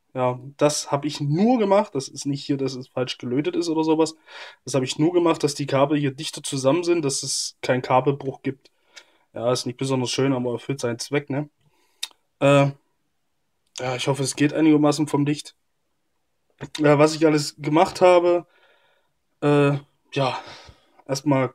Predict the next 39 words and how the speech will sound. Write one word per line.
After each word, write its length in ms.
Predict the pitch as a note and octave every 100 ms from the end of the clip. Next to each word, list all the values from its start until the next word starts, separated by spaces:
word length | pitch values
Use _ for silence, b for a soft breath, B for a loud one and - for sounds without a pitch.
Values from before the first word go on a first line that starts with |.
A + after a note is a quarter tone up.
| -
Conversion 480 | D3+ C#3 E3+ F3 F#3+
Kit 240 | G3+ F#3+
hatte 160 | D3+ D3+
ich 60 |
ja 180 | D#3 D3+
als 240 | C#3 C3
erstes 440 | - C#3+ - C#3+ -
das 180 | D#3 -
von 200 | C3+ A#2+
Absima 420 | B2 C#3+ G3+ G3
drin. 200 | F3 F3+ D#3+
Davon 240 | C#3+ C3+
ist 120 | C3
jetzt 180 | C3+ -
noch 140 | C3+
der 120 | - A#2+
Motorhalter 520 | D3 F3+ D#3+ D#3+ D#3
drin 220 | D3+ D#3
von 140 | D3+
Absima. 480 | C#3+ C#3 D3 D3 C#3+ b b b b b b b b - - _ _ - _
Akku- 420 | C#3 D3+ D#3+ C#3+
und 100 | C3
Reglerhalter 920 | B2 C#3 D#3 D#3+ C#3 C#3+ D3 D3+ C#3+ C3+
habe 200 | B2+ B2+
ich 160 | B2
ja 140 | - B2
dann 300 | B2+ A#2+ A#2+
vom 240 | C3 A#2+
V 200 | - A2+
E 160 | D3+ G3
umgebaut, 600 | F#3+ E3+ D#3+ E3 E3 -
als, 560 | C3+ C3 - - - C#3
äh, 320 | B2+ B2 A#2+ -
Benny 280 | C#3 C#3+ C3+
und 120 | B2+
ich, 480 | C#3 D3 - - - _ _ _ _ _ _ _ _ _ _ _ _ - -
äh, 260 | C3 B2+ B2 B2 _ _ _ -
da 240 | B2 B2
ein 400 | - A#2+ A#2 A#2